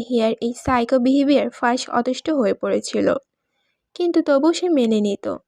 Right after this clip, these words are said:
সে ভেবে নিত মেয়েটি তাকে অনেক ভালোবাসে বলেই হয়তো এমন করছে। রিলেশন চলাকালীন হিয়া বহুবার ফারিস-, ফারিসের বাড়ি-, বাড়িতে এসেছে। সেই হিসাবে ফাইজা আর তাজমহল হিয়াকে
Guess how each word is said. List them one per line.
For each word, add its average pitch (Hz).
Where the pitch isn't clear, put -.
সে 254
ভেবে 233
নিত 262
মেয়েটি 247
তাকে 262
অনেক 240
ভালোবাসে 233
বলেই 277
হয়তো 233
এমন 254
করছে। 202
রিলেশন 311
চলাকালীন 294
হিয়া 277
বহুবার 254
ফারিস-, 254
ফারিসের 262
বাড়ি-, 233
বাড়িতে 262
এসেছে। 233
সেই 254
হিসাবে 247
ফাইজা 247
আর 262
তাজমহল 262
হিয়াকে 254